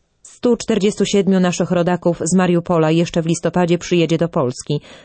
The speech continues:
zapowiedział minister spraw zagranicznych Grzegorz Schetyna. Od pierwszego grudnia przeprowadzony zostanie program adaptacyjny. Według wcześniejszych zapowiedzi ma on potrwać pół roku.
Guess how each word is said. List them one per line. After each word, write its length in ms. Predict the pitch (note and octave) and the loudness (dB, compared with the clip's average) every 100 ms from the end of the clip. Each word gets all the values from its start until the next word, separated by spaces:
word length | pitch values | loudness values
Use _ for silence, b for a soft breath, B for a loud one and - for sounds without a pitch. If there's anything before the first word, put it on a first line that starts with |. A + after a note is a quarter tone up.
| B | B
zapowiedział 580 | F3+ G3+ F#3+ F#3+ F3+ F3 | -2 0 0 2 2 4
minister 400 | E3+ F3+ - F#3 | 4 2 0 -4
spraw 240 | - E3+ | -2 -2
zagranicznych 720 | D#3+ D#3+ D#3+ E3+ F#3+ F#3+ F3 | 0 0 2 0 0 -2 -2
Grzegorz 360 | E3 D3+ C3+ B2+ - | -2 -2 -2 -2 -6
Schetyna. 500 | - D3 - B2+ C3 - _ B B B B | -6 -4 -4 -4 -6 -8 _ B B B B
Od 260 | - G#3 G3 | -2 0 0
pierwszego 500 | G3+ G3 - F#3+ F3+ | 0 0 0 -2 0
grudnia 380 | E3+ D#3+ D3 D3+ | 0 0 0 -2
przeprowadzony 640 | - F3 F3 E3+ F3+ F3 | -2 -2 0 0 2 0
zostanie 400 | E3 E3+ E3+ E3+ | 0 0 0 0
program 420 | - F#3 F3 E3+ - | 0 0 2 0 -2
adaptacyjny. 840 | D#3 C3+ - C3+ - C#3+ C3+ C#3+ - B B B - | -4 -4 -6 -6 -2 -2 -2 -4 -8 B B B -4
Według 320 | F#3 G3 G3 | 0 2 0
wcześniejszych 560 | - F#3+ G3+ F#3+ F#3 F#3 | 0 0 2 2 2 0
zapowiedzi 540 | F#3 E3+ E3+ F#3+ F3 | 0 0 0 2 2
ma 120 | F3+ | 2
on 160 | - D#3+ | 2 0
potrwać 560 | G3+ G3 E3 D3+ C#3+ - _ | 0 -2 -2 -2 -4 -6 _
pół 240 | - G3 B2+ | -4 -2 0
roku. 420 | A#2+ - F2 | -4 -4 -6